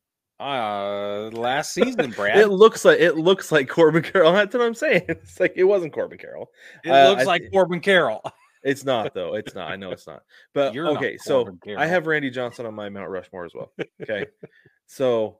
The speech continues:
Speaker 2: <laughs> this, I can't believe, like, I didn't realize that he won four straight Cy Youngs in Arizona.
Speaker 1: Yeah. Yeah.
Speaker 2: Ninety-nine through two thousand two. Like, that's bananas. And then he finished second in two thousand four.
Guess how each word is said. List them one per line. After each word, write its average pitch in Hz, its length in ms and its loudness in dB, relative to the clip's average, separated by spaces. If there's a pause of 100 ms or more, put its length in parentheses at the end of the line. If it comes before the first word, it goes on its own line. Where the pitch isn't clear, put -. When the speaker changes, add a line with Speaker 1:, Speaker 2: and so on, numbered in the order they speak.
(420)
Speaker 2:
<laughs> - 1300 -20
this, 156 400 -8 (520)
I 139 140 -2
can't 156 380 -6
believe, 110 260 -6
like, 110 160 -4
I 117 140 -2
didn't 135 180 -4
realize 107 220 -6
that 98 100 -12
he 113 100 -8
won 104 260 -10
four 104 340 -10
straight 90 600 -12 (180)
Cy 110 300 -8
Youngs 110 460 -12 (240)
in 110 80 -8
Arizona. 110 500 -6
Speaker 1:
Yeah. - 80 -18 (760)
Yeah. - 120 -14 (240)
Speaker 2:
Ninety-nine 107 760 -8
through 107 520 -8
two 107 200 -12
thousand 104 440 -6
two. 110 260 -8
Like, 98 200 -6
that's 120 380 -2 (580)
bananas. 95 460 -6
And 165 140 -6
then 190 140 -2
he 165 120 -8
finished 170 360 -10
second 170 260 -10
in 143 60 -20
two - 100 -20
thousand 160 260 -10
four. - 420 -10